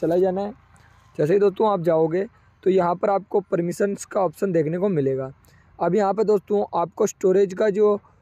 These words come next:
ये ऑप्शन है, ये आपको यहाँ पर not allowed में देखने को मिल जाएगा, है ना। तो इसको आपको अलाउड कर देना है, उसके बाद बैक आना है।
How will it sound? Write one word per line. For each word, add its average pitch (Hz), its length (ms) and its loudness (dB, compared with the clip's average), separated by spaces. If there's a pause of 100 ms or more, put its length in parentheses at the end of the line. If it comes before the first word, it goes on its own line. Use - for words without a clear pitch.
(340)
ये 180 120 4
ऑप्शन 180 400 0
है, 175 140 -2 (140)
ये 185 120 2
आपको 190 280 0
यहाँ 208 120 0
पर 190 140 -2
not 175 400 0 (160)
allowed 180 280 2
में 185 120 -2
देखने 151 300 0
को 202 120 0
मिल 156 220 -2
जाएगा, 135 280 -2
है 143 80 -6
ना। 139 200 -8 (420)
तो - 140 0
इसको 180 260 0
आपको 196 260 0
अलाउड 180 360 2
कर 208 120 -2
देना 208 200 -2
है, 214 100 -4
उसके 190 280 -4
बाद 196 200 -2
बैक 175 300 -2
आना 131 160 -6
है। 110 120 -20